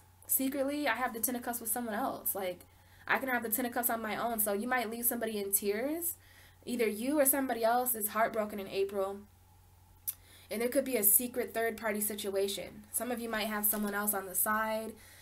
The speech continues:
Some of you, there's a, there's a heartbreak with a Pisces coming up. 'Cause we have this heartbreak with a Pisces here and a Pisces here. So some of you are really reflecting on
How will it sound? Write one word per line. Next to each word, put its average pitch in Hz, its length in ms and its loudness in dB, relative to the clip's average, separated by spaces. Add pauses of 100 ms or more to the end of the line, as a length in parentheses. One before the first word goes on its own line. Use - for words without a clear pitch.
(160)
Some 233 260 0
of 220 100 -4
you, 220 140 -6
there's 208 200 0
a, 196 280 -2
there's 202 240 -2
a 175 260 -4 (460)
heartbreak 226 500 2
with 202 120 -4
a 180 60 -4
Pisces 247 800 -2
coming 240 260 -4
up. 240 280 -2 (480)
'Cause 208 140 -4
we 247 100 -2
have 220 160 0
this 202 180 0
heartbreak 208 720 0
with 202 100 -4
a 185 60 -2
Pisces 220 440 -2
here 240 200 -2
and 220 100 -2
a 208 80 0
Pisces 196 420 -2
here. 214 420 -4 (840)
So 190 220 2
some 247 300 2
of 220 100 0
you 208 140 2
are 196 200 6
really 226 280 0
reflecting 214 520 -4
on 196 420 -2